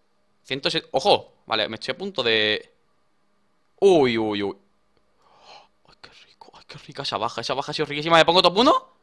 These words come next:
Vale, no, top cuatro. <clears throat> Tiene un montón de suerte porque me he encontrado uno súper largo y el tío estaba ausente, ¿sabes?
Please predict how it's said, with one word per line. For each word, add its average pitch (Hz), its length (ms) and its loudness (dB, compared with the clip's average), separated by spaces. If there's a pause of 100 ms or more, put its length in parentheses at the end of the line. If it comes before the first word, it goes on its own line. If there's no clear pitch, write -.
(300)
Vale, 135 140 4
no, 143 200 4
top 185 220 -2
cuatro. 104 420 -2 (200)
<clears throat> - 580 -16 (220)
Tiene 180 120 -4
un 202 40 -2
montón 180 160 0
de 156 60 0
suerte 165 160 -2
porque 117 440 2
me 120 60 -2
he - 20 -2
encontrado 165 240 -4
uno 170 100 -6
súper 139 220 -2
largo 143 240 0
y 131 120 -4
el 110 120 -6
tío 135 100 -6
estaba 131 200 0
ausente, 117 300 -6
¿sabes? 120 180 -4